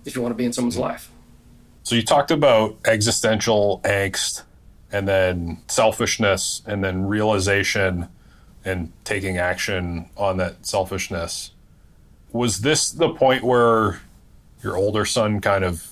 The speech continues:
Speaker 2: laid that on you, or is this self-awareness developing over time? How does it actually happen?
Speaker 1: Well, there was self-de-, self-development and self-awareness that happened over time, but when that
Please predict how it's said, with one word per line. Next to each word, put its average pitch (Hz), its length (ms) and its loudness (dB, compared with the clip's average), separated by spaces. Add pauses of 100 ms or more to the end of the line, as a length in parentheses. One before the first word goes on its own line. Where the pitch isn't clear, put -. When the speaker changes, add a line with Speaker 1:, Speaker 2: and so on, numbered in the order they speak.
(120)
Speaker 2:
laid 104 400 0
that 104 200 6
on 104 240 4
you, 175 420 0 (240)
or 98 440 0 (320)
is 107 320 -4
this 120 140 0
self-awareness 110 760 2
developing 98 600 2
over 92 200 2
time? 104 360 0 (280)
How 131 100 2
does 127 140 2
it 113 100 4
actually 104 400 2
happen? 98 360 0 (520)
Speaker 1:
Well, 147 120 -2
there 139 120 4
was 135 120 2
self-de-, 156 500 2 (100)
self-development 135 1120 0
and - 100 -18
self-awareness 131 760 -2
that 123 180 -6
happened 127 300 -2
over 120 160 -2
time, 123 460 0
but 120 320 -4 (420)
when 127 260 -2
that 120 320 -2